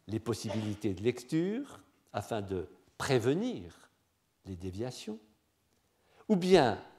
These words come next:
au contraire, laisser au récepteur la plus grande latitude, c'est-à-dire exposer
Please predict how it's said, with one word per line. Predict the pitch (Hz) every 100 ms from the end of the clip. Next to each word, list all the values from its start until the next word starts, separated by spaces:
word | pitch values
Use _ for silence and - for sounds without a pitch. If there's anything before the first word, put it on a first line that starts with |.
| _ _ _ _ _ _
au | 123 110
contraire, | 160 165 - 202 214 240 - - _ _ - - -
laisser | 135 196 190 - 170 151 107 - - _ -
au | 175
récepteur | 147 131 117 - - 104 104 147 - - - _ _ -
la | 160 180
plus | - 143
grande | 110 104 127 147 131 -
latitude, | 120 139 - 117 120 120 139 143 151 - - -
c'est-à-dire | 156 139 120 113 117 123 - - -
exposer | 139 - - 127 120 101 110 113